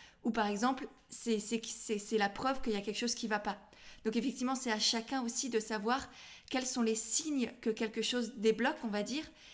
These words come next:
et qui a besoin de changer. Et ça, effectivement, bah, c'est en faisant de la place à soi-même, en ayant des moments aussi avec soi-même.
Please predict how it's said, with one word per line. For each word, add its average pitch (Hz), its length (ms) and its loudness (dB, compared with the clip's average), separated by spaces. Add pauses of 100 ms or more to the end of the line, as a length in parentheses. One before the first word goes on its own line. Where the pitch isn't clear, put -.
(220)
et 226 100 12
qui 233 120 0
a 220 40 4
besoin 220 280 2
de 226 40 0
changer. 233 460 0 (360)
Et 208 60 2
ça, 247 180 2
effectivement, 220 440 0
bah, 214 180 4
c'est - 580 -6
en 196 60 0
faisant 214 280 0
de 196 80 -2
la 202 100 2
place 233 500 0 (480)
à 226 100 4
soi-même, 226 540 2 (220)
en 208 160 2
ayant 214 200 6
des 208 120 2
moments 214 320 4
aussi 226 240 2
avec 202 220 -4
soi-même. 226 460 0